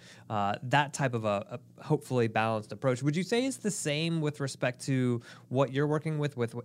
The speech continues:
exomes and, and how to use that information to treat? Or is it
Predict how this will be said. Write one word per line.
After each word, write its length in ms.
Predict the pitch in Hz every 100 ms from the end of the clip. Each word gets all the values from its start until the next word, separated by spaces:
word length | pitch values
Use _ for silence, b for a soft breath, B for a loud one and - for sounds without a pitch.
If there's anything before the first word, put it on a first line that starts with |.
| -
exomes 600 | 131 143 175 156 160 151
and, 160 | 123 117
and 340 | 123 117 113 - -
how 220 | 147 131
to 80 | 120
use 260 | 117 123
that 200 | 117 113
information 560 | 147 143 147 147 147 160
to 80 | 160
treat? 380 | - 175 180 -
Or 160 | 131
is 160 | 127 123
it 180 | 131